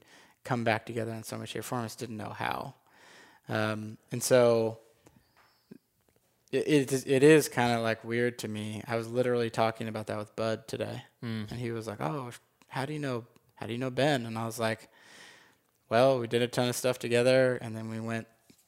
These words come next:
Speaker 1: s-, like, separate ways to try and make it, and then ironically, it's bringing us now back into the same space." Um, you know, the paths are, are colliding back again, and you might look at it and be like, "Oh, we should have never,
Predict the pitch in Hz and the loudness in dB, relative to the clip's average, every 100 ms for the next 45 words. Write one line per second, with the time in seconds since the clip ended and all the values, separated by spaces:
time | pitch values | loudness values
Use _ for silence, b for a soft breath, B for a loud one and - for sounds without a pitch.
0 | _ _ _ - - - - 107 - 123 | _ _ _ -16 -16 -16 -12 -10 -2 -2
1 | 117 117 120 127 135 127 - - 113 117 | 0 -2 0 2 2 -2 -6 -4 -2 0
2 | 117 113 113 120 131 131 - - 117 110 | -2 -4 -4 2 4 4 0 -10 -8 -6
3 | 110 110 113 117 117 - 120 120 117 - | -6 -4 0 0 0 -2 -4 -2 -6 -6
4 | 113 117 117 113 - 110 110 110 107 - | -6 -4 -6 -8 -6 -4 -2 0 0 0
5 | 113 107 110 - 113 110 - 120 117 117 | -8 -10 -10 -8 -10 -10 -4 -2 -2 -4
6 | - B B B B B - 113 110 110 | -12 B B B B B -4 -2 -2 -4
7 | 110 _ _ _ _ 131 107 107 - 113 | -10 _ _ _ _ -10 -8 -8 2 4
8 | 113 110 113 107 - - 120 113 - 113 | 4 2 -2 -4 -6 -8 -6 -4 -2 0
9 | 113 113 110 110 117 120 117 110 113 110 | 0 -2 -2 -2 -2 -4 -4 -4 -4 -6
10 | 110 113 117 113 110 120 - 117 113 120 | -10 -10 -4 -2 0 0 4 4 6 4
11 | 110 110 107 110 117 110 - 113 113 110 | 0 -6 -4 -2 -2 -4 -6 -8 -6 -6
12 | 113 110 | -6 -8